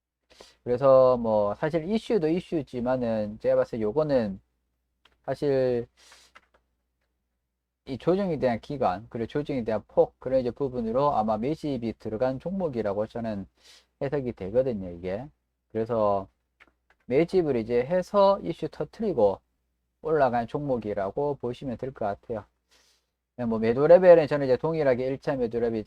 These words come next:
삼천 원대 보고 남은 전략 추세로 가져가는 쪽으로 말씀을 드릴 수 있도록 하-, 하겠습니다, 요거는.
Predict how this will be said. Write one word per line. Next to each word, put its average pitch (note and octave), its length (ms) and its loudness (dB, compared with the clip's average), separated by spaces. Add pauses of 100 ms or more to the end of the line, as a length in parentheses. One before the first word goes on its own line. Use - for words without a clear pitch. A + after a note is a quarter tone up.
삼천 C3+ 300 -10
원대 D#3 180 -8
보고 A2 540 0 (320)
남은 C#3 240 -2
전략 A#2+ 300 -4
추세로 C3 340 -4
가져가는 A#2 460 -4
쪽으로 G#2+ 260 -4
말씀을 A2 460 -6
드릴 A2+ 240 -10
수 - 100 -14
있도록 A2 340 -12
하-, A#2+ 100 -8
하겠습니다, G2+ 560 -8
요거는. E2+ 440 -12